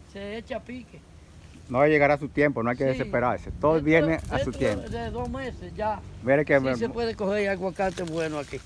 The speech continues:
Speaker 2: Mira qué belleza, ¿eh?
Speaker 1: Sí, sí.
Speaker 2: Por eso
Speaker 1: Sí.
Speaker 2: la vida de, la vida del campo es lo mejor que existe, Miguel.
Speaker 1: Seguro.
Speaker 2: Dígate algo.
Speaker 1: Sí. Pero Dani, eh, aquí puede venir un hombre de vergüenza que va a,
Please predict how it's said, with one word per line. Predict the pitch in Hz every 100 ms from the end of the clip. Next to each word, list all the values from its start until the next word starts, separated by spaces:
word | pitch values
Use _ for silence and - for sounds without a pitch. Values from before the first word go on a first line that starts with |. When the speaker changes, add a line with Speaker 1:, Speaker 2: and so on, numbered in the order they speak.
| - - -
Speaker 2:
Mira | 107
qué | -
belleza, | 101 98 135 131 107 120
¿eh? |
Speaker 1:
Sí, | 190 165 160 - -
sí. | 170 170 - - - - - - - - - - -
Speaker 2:
Por | 104
eso | 127 160
Speaker 1:
Sí. |
Speaker 2:
la | 151 143
vida | 151 156
de, | 143 - - - - - - - 117
la | 113
vida | 147
del | 156 131
campo | 147 147 139
es |
lo | 135
mejor | 135 139
que | 135
existe, | 127 123 98 98
Miguel. | 90 90 80
Speaker 1:
Seguro. | 78 - -
Speaker 2:
Dígate | 151 170 170 156
algo. | 123 92 95 - -
Speaker 1:
Sí. | - 277 247 214 - - - - - - - - 196 196
Pero | 254
Dani, | 294 269 233 - - - - - -
eh, | 220 220 196 175 - -
aquí | 180 226 254 247 220 - - - - - - -
puede | 220 262 269 254 233
venir | 226 220 240
un | 226
hombre | 233 208 208
de | 208
vergüenza | 208 190 214 202 196
que | 160
va | 190 214 220
a, | - 220 190